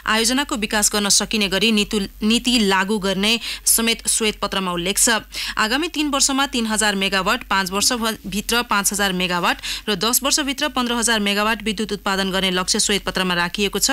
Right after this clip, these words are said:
यो मध्ये दस हजार मेगावाट आगामी दस वर्षमा आन्तरिक खपतका लागि आवश्यक पर्ने ऊर्जा मन्त्रालयको अनु-,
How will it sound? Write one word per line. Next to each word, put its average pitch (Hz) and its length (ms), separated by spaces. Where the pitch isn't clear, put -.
यो 214 100
मध्ये 196 260
दस 196 280
हजार 202 240
मेगावाट 190 460
आगामी 240 300
दस 214 320
वर्षमा 233 340
आन्तरिक 208 360
खपतका 196 340
लागि 185 220
आवश्यक 190 380
पर्ने 202 320
ऊर्जा 196 220
मन्त्रालयको 185 520
अनु-, 175 160